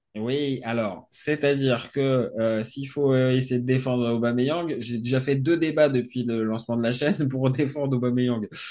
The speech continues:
Donc, bah là, je vais continuer, hein, je vais pas m'arrêter, on va pas enlever le, le bon vieux dicton jamais deux cent trois. Euh, <laughs> bon, je le mets dans mon,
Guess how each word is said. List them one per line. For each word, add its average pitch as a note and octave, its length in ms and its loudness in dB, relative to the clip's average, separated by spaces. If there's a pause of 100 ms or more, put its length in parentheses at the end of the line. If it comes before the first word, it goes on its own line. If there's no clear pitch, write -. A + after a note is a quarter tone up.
(280)
Donc, C#3 320 2
bah B2 140 4
là, C3+ 160 2
je A#2 160 0
vais A2 180 -4
continuer, C3+ 560 -2
hein, C#3 160 -2
je B2 140 -6
vais G#2+ 40 -8
pas G#2+ 140 -4
m'arrêter, G#2+ 480 -2
on C3+ 120 -2
va G#2+ 100 -2
pas G#2 120 -8
enlever G#2 200 -2
le, G2 340 -2
le G#2+ 80 -2
bon A2 180 -2
vieux A2+ 140 -4
dicton A2 380 -4
jamais G#2 240 0
deux G#2 120 0
cent A2 160 -4
trois. E3 280 -2 (640)
Euh, A#2+ 640 10
<laughs> - 0 -
bon, B2 300 4 (360)
je - 260 -2
le B2+ 240 6
mets D#3+ 280 4
dans C3+ 220 2
mon, C#3 480 -2